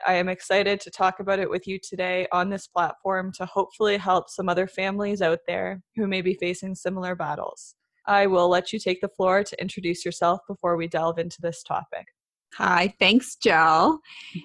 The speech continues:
Speaker 2: Uh, yeah, so I'm Angelica's mom. I'm Donna Galuzzo, and I'm a mom to four amazing kids. I am married to Frank for a loving twenty-five years, and I'm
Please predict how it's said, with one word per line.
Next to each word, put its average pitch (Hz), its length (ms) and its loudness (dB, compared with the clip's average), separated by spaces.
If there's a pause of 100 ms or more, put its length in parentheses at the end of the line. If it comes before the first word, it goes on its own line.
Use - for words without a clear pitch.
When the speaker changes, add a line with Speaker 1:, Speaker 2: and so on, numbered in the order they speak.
Speaker 2:
Uh, 175 260 4
yeah, 233 220 4
so 202 320 4
I'm 220 420 4 (100)
Angelica's 220 580 2
mom. 196 520 4
I'm 170 440 -4
Donna 160 320 -4
Galuzzo, 175 1000 -2
and 165 580 -4
I'm 165 640 2
a 185 100 0
mom 175 500 2
to 190 160 -6
four 170 400 -2
amazing 185 580 -4
kids. - 720 -6 (500)
I 165 680 0 (140)
am 160 520 -4
married 180 460 -2
to 180 100 -6
Frank - 580 -4 (260)
for 160 460 -2
a 147 60 -6
loving 165 340 0
twenty-five 180 720 -2
years, 151 680 -2 (220)
and 175 840 -4
I'm 165 420 -4